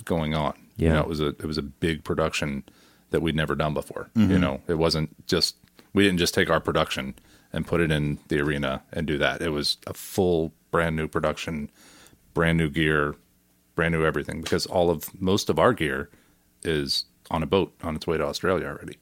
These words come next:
Speaker 2: Whoa, I didn't even think about that. So you mean, when you say brand new gear, you mean, what do you mean?
Speaker 1: All the video elements,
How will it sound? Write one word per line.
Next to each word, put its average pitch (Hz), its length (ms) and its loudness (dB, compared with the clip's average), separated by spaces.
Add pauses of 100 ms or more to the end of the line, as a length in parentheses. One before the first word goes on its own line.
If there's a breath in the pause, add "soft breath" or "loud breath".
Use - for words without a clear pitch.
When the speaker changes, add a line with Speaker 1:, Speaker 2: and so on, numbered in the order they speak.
(280)
Speaker 2:
Whoa, 101 500 8
I 107 100 6
didn't 135 120 4
even 113 140 6
think 117 160 4
about 85 240 4
that. 78 240 4 (280 loud breath)
So - 140 -2
you 127 120 8
mean, 110 480 8 (260)
when 117 160 6
you 147 80 8
say 143 140 8
brand 113 280 6
new 110 120 10
gear, 90 360 6
you 98 120 6
mean, 98 500 6 (380 loud breath)
what 131 80 8
do 139 80 4
you 139 40 8
mean? 127 140 8
Speaker 1:
All 87 140 8
the 95 60 4
video 90 340 6
elements, 82 580 2